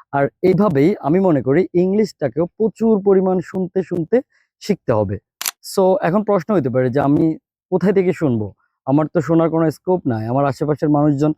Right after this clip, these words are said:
সবাই বাংলায় কথা বলে, so আমি কিভাবে শিখবো?" তো আমি স্টুডেন্টদেরকে যে সাজেশনটা করি, সেটা হচ্ছে, তুমি ইংলিশ মুভি দেখো, ইংলিশ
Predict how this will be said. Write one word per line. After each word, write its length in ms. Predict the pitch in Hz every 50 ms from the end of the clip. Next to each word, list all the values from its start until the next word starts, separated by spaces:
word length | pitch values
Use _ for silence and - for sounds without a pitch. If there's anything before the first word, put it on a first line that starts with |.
| _ _ _ _ _
সবাই 320 | - - 196 190 208 208
বাংলায় 320 | 196 185 170 156 143 131 117 123
কথা 200 | 120 98 113 110
বলে, 180 | 110 110 110
so 260 | 107 - - - 127
আমি 200 | 127 127 139 151
কিভাবে 340 | 143 - 147 127 117 113 110
শিখবো?" 320 | 95 113 104 101 98 101 - _ _ _ _ _ _ -
তো 60 | - -
আমি 280 | - 151 165 202 220 202
স্টুডেন্টদেরকে 600 | - - 214 196 202 202 190 196 185 185 - 190
যে 260 | 170 160 180 175 175
সাজেশনটা 680 | 160 - - 147 139 143 165 156 - 180 170 160 180 165
করি, 240 | - 135 135 190 262 - _ _ _ _ _ _
সেটা 180 | 175 170 190 180
হচ্ছে, 260 | 151 123 110 - 226
তুমি 300 | - - - 160 165 165
ইংলিশ 280 | 156 156 156 143 - -
মুভি 240 | 139 147 151 143 143
দেখো, 300 | 113 110 107 - - 110 - - _ -
ইংলিশ 320 | 151 156 170 165 - -